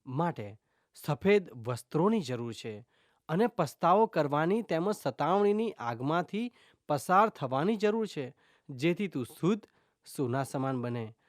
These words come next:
અને પછી આપણને બાઇબલનું ગહન વચન મળે છે, "જેના પર હું પ્રેમ રાખું છું તે બધાને હું ઠપકો આપું છું અને શિક્ષા કરું છું, તેથી ઉત્સાહી થા અને તારા પાપથી પાછો ફર." મિત્ર, અહીં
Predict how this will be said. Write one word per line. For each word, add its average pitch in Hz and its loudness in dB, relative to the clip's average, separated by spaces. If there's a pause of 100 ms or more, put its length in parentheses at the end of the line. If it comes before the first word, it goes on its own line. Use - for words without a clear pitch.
(180)
અને 208 2
પછી 214 0
આપણને 190 -2
બાઇબલનું 151 0
ગહન 131 -2
વચન 135 -6
મળે 117 -4
છે, 113 -10 (460)
"જેના 135 -4
પર 160 -4
હું 139 -4
પ્રેમ 147 0
રાખું 190 0
છું 127 -6 (380)
તે 131 -4
બધાને 120 -4
હું 127 -4
ઠપકો 147 -6
આપું 117 -6
છું 117 -12 (320)
અને 185 4
શિક્ષા 190 0
કરું 214 0
છું, 127 -8 (300)
તેથી 175 -2
ઉત્સાહી 180 4
થા 208 -2 (320)
અને 143 -2
તારા 131 -4
પાપથી 139 -2
પાછો 113 -6
ફર." 113 -6 (500)
મિત્ર, 220 2
અહીં 170 2